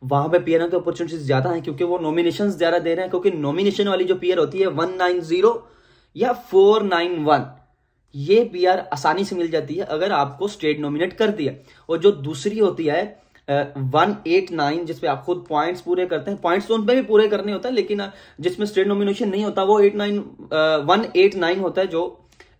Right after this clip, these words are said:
कि hardly आपको बड़ी मुश्किल से ही मिलती है, वो तो लेते हैं किसी एक आधे बंदे को ही दे-, मैंने देखा है यहाँ पे या सुना है। तो ये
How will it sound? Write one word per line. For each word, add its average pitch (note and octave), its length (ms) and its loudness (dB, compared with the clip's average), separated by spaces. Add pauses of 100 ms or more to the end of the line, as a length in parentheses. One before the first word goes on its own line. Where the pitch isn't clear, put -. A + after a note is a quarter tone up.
कि D3+ 180 4
hardly C#3+ 580 0
आपको D3 400 0 (120)
बड़ी C3+ 360 2
मुश्किल E3 360 2
से D#3 120 -2
ही C#3 80 0
मिलती A2+ 280 -6
है, A#2+ 60 0
वो C#3 140 0
तो C#3+ 320 -4 (240)
लेते C#3+ 320 0
हैं D3 100 2
किसी C#3+ 360 -4
एक C#3 220 4
आधे C#3 180 4
बंदे C3+ 240 2
को D3 100 -2
ही F3 160 2
दे-, C3 220 -2
मैंने B2 260 -4
देखा A2 260 -6
है A2 80 -6
यहाँ G2 160 -8
पे F#2 120 -12
या A#2 100 -10
सुना C#3+ 260 -2
है। B2 160 -8 (1200)
तो D#3 60 -2
ये F3 160 6